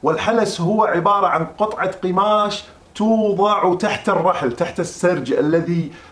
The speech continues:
تحمل عليه الأحمال. يقول: "كأنه الحلس البالي"، أي قطعة القماش المهترئة، وهو الملك العظيم. يقول ذلك لأنه قد انكسر من خشية الله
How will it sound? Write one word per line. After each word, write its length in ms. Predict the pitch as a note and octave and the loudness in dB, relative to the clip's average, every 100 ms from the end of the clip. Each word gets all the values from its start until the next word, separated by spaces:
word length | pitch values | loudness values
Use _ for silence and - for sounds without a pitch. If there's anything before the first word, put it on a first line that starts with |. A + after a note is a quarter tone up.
| - | -6
تحمل 500 | E3+ - G3+ F3+ D3+ | -4 0 0 0 0
عليه 360 | C#3 E3 D3+ C3+ | 2 0 0 -2
الأحمال. 600 | A#2+ B2 C3+ C3+ A2+ A#2+ | -2 -4 -2 0 0 0
يقول: 400 | C#3+ G3 G#3+ F#3+ | 0 -2 -4 -2
"كأنه 580 | G3 - G#3+ G#3 E3+ | -4 0 0 0 -2
الحلس 500 | E3 - A3 - - | -4 -2 0 0 -2
البالي"، 560 | F3+ D#3+ G3 G3+ F3+ A#2 - - - - E3 | -4 0 0 2 0 -2 -6 -18 -20 -4 0
أي 180 | F#3 | 0
قطعة 380 | E3 G#3+ - G3+ G3 | 0 -4 -2 -2 0
القماش 680 | F3 F3+ F3+ G#3+ G#3 - | 2 2 2 2 2 0
المهترئة، 960 | F3 E3+ F3 C3 - C4 B3 A#3 - - - - - | 0 2 0 0 0 2 2 0 -4 -6 -10 -18 -4
وهو 400 | E3+ B3 A3+ G#3+ | 0 2 2 2
الملك 580 | G#3+ G3+ A3 B3 A#3 - | 2 2 4 4 2 2
العظيم. 680 | G3+ F3 F#3 A#3+ A3+ D3 F#2+ - - - - | 2 2 2 4 4 2 -6 -14 -20 -18 -8
يقول 580 | D3 D3+ G#3+ A3 G#3+ E3 | -6 -4 0 0 2 0
ذلك 540 | F3 G3+ F#3+ F3+ F3+ | 2 0 0 -2 -4
لأنه 920 | D#3 B2+ E3 E3 D#3 D3+ C#3+ D3 C#3+ C3+ - | -8 -4 -2 -2 -6 -6 -8 -8 -8 -10 -6
قد 220 | D#3 D3+ | -4 -4
انكسر 680 | D#3 C#3+ - B3 A#3+ G3 D#3 | -6 -6 0 0 2 2 0
من 120 | C#3+ | -2
خشية 460 | - F3 E3+ E3 - C#3 | -2 -4 -4 -4 -4 -2
الله 440 | B2+ B2+ A#2+ G#2 | 0 2 0 -2